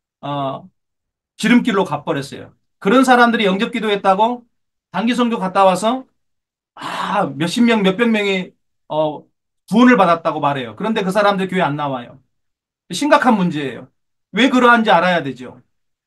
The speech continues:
왜 영접 기도를 한 사람들이 소수만이 예수님을 그리스도로 영접하고 대부분이 정말 그리스도로, 예수님을 하나님의 아들로 믿지 못하는가? 그래서 영접에 대해서는 여러분 나중에 정말 제대로 좀 우리가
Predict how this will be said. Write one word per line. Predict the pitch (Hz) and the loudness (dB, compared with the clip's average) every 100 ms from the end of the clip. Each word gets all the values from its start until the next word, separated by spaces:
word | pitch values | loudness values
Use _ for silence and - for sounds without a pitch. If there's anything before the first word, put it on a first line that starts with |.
| _ _ _ _ _ _ _ _ _ _ _ _ _ 185 | _ _ _ _ _ _ _ _ _ _ _ _ _ -2
왜 | 247 | 2
영접 | 247 262 277 | 2 2 0
기도를 | 269 254 | -2 0
한 | 240 | 0
사람들이 | 233 220 220 190 196 180 113 - - | 2 2 2 -2 -6 -8 -10 -16 -18
소수만이 | - 330 349 302 285 220 214 220 220 _ _ _ - | -2 0 0 2 4 4 2 -4 -6 _ _ _ -6
예수님을 | 196 208 196 190 190 185 | -6 -6 -6 -4 -4 -6
그리스도로 | 185 185 190 180 | -6 -4 -4 -2
영접하고 | 156 170 170 151 156 160 | -2 -4 -2 -2 -2 -4
대부분이 | 180 254 269 233 240 262 262 _ _ _ | -2 -2 -2 0 2 0 -4 _ _ _
정말 | 190 196 196 | -4 0 2
그리스도로, | 185 196 196 190 175 | 0 -4 -4 -2 -2
예수님을 | 170 175 160 165 165 - _ | -4 -8 -6 -6 -8 -14 _
하나님의 | 220 220 202 175 | 2 4 4 2
아들로 | 156 151 156 156 151 | 2 0 -2 -4 -6
믿지 | 190 277 | -4 0
못하는가? | 247 240 226 202 170 180 - _ _ _ _ _ _ _ _ _ _ _ _ _ _ _ _ _ _ _ _ _ _ | 2 4 2 2 0 -2 -12 _ _ _ _ _ _ _ _ _ _ _ _ _ _ _ _ _ _ _ _ _ _
그래서 | - 175 | -12 -6
영접에 | 180 226 269 294 285 | 0 2 4 4 2
대해서는 | 240 226 214 185 | 0 0 -2 -6
여러분 | 180 196 | -6 -4
나중에 | 190 165 180 | -2 -2 -2
정말 | 170 156 180 | -6 -6 -6
제대로 | 170 160 180 | -4 -4 -4
좀 | 175 156 | -4 -6
우리가 | 156 156 156 196 | -2 0 0 -2